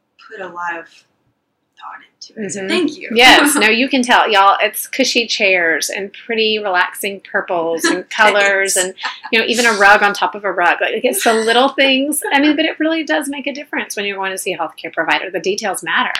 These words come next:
Speaker 2: And you have a store up front, too. I walked in, and I'm like, "I wanna smell and touch everything." <laughs>
Speaker 1: <laughs> Yes.
Speaker 2: So tell us about the aesthetics part.
Speaker 1: So I,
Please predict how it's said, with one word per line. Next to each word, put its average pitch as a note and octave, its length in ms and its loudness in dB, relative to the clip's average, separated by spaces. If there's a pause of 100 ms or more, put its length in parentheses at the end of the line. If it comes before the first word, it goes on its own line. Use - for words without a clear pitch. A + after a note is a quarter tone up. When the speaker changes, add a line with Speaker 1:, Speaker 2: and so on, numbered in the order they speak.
(920)
Speaker 2:
And F#3 440 2
you - 180 -2
have G#3+ 120 2
a C4 60 2
store G3+ 540 4
up - 200 -2
front, G3 260 -2
too. E3+ 460 0
I F#3 160 4
walked F#3 240 0
in, F3 80 0
and E3 120 -2
I'm D#3+ 100 -2
like, D#3+ 140 -6
"I F3+ 40 -4
wanna G#3 160 -6
smell A#3 360 -4
and A3+ 120 -8
touch G#3+ 240 -8
everything." D4 600 0
<laughs> D#4 460 4
Speaker 1:
<laughs> - 100 -18
Yes. - 680 -6
Speaker 2:
So B3+ 220 2
tell C#4 220 2
us D#4+ 140 4
about C4 240 2
the G#3+ 120 0
aesthetics - 680 -2
part. - 520 -6
Speaker 1:
So A#3 480 -4 (140)
I, D#4 300 -6